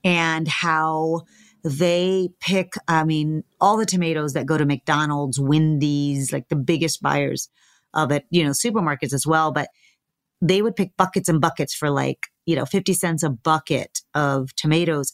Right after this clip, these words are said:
And they would go to the store and they couldn't afford the tomato that they had picked.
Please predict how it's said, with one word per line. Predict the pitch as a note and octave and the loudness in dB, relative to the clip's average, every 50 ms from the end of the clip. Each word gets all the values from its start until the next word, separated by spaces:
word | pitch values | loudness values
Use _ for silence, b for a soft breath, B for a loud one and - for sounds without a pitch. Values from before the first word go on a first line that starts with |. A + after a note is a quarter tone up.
| - | -4
And | D#3 D3+ D3+ | -2 0 2
they | D#3+ E3 | 2 2
would | E3+ F3+ E3+ C#3 | 2 0 0 0
go | F3+ F3 F3 F3+ | 0 0 2 0
to | F3 | 0
the | D3 E3+ | 0 -2
store | - - - - F#3 F3+ F3 D#3+ D3+ C#3+ C#3 | -4 -2 -2 -2 0 0 0 0 -2 -2 -2
and | - D3+ C#3+ | -2 -2 -2
they | D3+ D#3 | -2 -2
couldn't | D3 - - F3 C#3 D#3 D3 - | -4 -2 -2 0 0 0 -2 -2
afford | D3+ C#3+ - - - - F3+ F3 D#3+ C#3+ C3+ B2+ B2+ A#2+ C3 - _ _ _ _ _ _ _ _ _ _ | -6 -10 -10 -10 -4 -2 0 0 0 0 -2 -4 -6 -8 -10 -12 _ _ _ _ _ _ _ _ _ _
the | D3 C#3 D3+ D#3 | -2 0 0 0
tomato | D3+ - D#3+ D3 D3 D3 D3 C#3 C3+ C3 | 0 0 0 2 2 2 0 0 -2 -2
that | - C3 B2+ - | -2 -4 -4 -2
they | C3+ B2+ B2+ | 0 0 0
had | B2 - - | -2 -4 -4
picked. | - C#3 - - _ - | -4 -4 -4 -6 _ -16